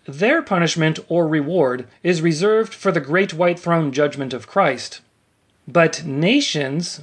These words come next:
will not exist in the next world. There is no such thing as a judgment of nations as such at the last great day. That will be the judgment of individuals one by one. The trial and punishment of nations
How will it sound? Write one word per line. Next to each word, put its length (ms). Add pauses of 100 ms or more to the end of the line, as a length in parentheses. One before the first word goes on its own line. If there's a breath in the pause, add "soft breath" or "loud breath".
will 260
not 240
exist 680 (100)
in 120
the 160
next 200
world. 380 (800)
There 160
is 160
no 160
such 300
thing 380 (100)
as 160
a 60
judgment 480
of 240
nations 680 (140)
as 240
such 560 (200 soft breath)
at 140
the 100
last 320
great 280
day. 420 (380)
That 360
will 80
be 100
the 140
judgment 640
of 140
individuals 880 (120)
one 300
by 140
one. 400 (880)
The 100
trial 560
and 180
punishment 560
of 220
nations 840